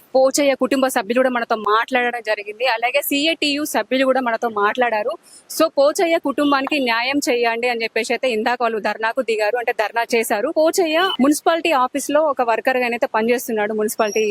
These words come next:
కార్యాలయంలో. So ఈ రోజు ప్రొద్దున ఏడు గంటల సమయంలో తనైతే డ్యూటీకి వెళ్ళడం జరిగింది. ఆ డ్యూటీలో ఉన్న టైంలో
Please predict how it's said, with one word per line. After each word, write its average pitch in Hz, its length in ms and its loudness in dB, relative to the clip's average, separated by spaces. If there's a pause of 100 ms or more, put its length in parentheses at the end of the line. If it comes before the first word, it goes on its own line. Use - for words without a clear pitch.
(140)
కార్యాలయంలో. 208 500 0 (480)
So 311 80 6 (140)
ఈ - 100 2
రోజు 330 220 2
ప్రొద్దున 320 280 4 (120)
ఏడు 294 160 2
గంటల 294 200 -2 (100)
సమయంలో 277 500 0
తనైతే 240 340 -2
డ్యూటీకి 262 320 0
వెళ్ళడం 247 320 0
జరిగింది. 220 340 -2 (120)
ఆ - 20 0 (100)
డ్యూటీలో 320 460 2 (120)
ఉన్న 269 140 -2 (300)
టైంలో 247 360 0